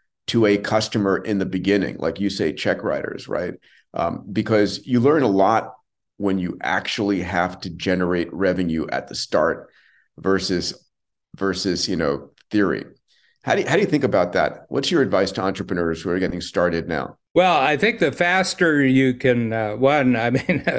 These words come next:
Speaker 2: <laughs> dollar one for the cus-, uh, for the investor, but dollar one for yourself. So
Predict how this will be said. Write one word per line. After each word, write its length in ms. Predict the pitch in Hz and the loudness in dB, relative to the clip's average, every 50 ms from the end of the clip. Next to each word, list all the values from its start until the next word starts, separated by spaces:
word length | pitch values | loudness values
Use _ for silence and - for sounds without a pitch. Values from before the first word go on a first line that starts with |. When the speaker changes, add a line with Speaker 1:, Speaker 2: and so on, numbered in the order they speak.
| - - - | -6 -10 -16
Speaker 2:
<laughs> 240 | - - - - - | -20 -20 -20 -10 0
dollar 400 | - 143 156 160 156 151 143 135 | 0 2 4 4 4 4 4 4
one 300 | 123 135 139 135 131 127 | 4 4 4 6 4 2
for 180 | 120 - 127 120 | 2 2 2 2
the 120 | 107 107 | 2 0
cus-, 320 | 95 - 147 151 147 - 135 | 0 0 0 0 0 0 0
uh, 420 | 131 117 110 110 107 107 110 107 - | 2 2 2 2 0 -2 -4 -8 -8
for 160 | - - 123 | 0 2 2
the 140 | 113 113 110 | 2 2 0
investor, 460 | 110 110 107 123 127 123 - - 135 | 0 2 2 0 0 0 0 -2 -2
but 200 | 104 113 110 104 | 0 0 -2 0
dollar 340 | 104 127 123 120 117 117 113 107 | 2 2 2 4 2 2 2 2
one 280 | 113 113 113 107 98 | 0 0 0 -2 -4
for 120 | - - 107 | -4 -4 -4
yourself. 560 | 98 101 98 - - - 139 131 117 104 - | -4 -4 -6 -4 0 0 2 2 2 0 -4
So 440 | - - - 110 104 107 107 101 - | -6 -2 -2 0 0 0 -2 -4 -6